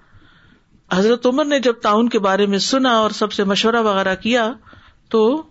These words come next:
واپس چلے گئے۔ حضرت عمر شام کیوں جا رہے تھے؟ کیونکہ وہ اس وقت خلیفہ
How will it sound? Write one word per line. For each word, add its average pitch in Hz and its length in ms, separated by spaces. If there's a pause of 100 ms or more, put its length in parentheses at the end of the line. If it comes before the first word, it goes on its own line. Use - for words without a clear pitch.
(120)
واپس 175 380
چلے 156 300
گئے۔ 147 140 (880)
حضرت 285 260
عمر 330 240
شام 285 340
کیوں 349 220
جا 294 220
رہے 302 120
تھے؟ 320 240
کیونکہ 302 280
وہ 311 320 (760)
اس 285 240
وقت 330 140
خلیفہ 254 440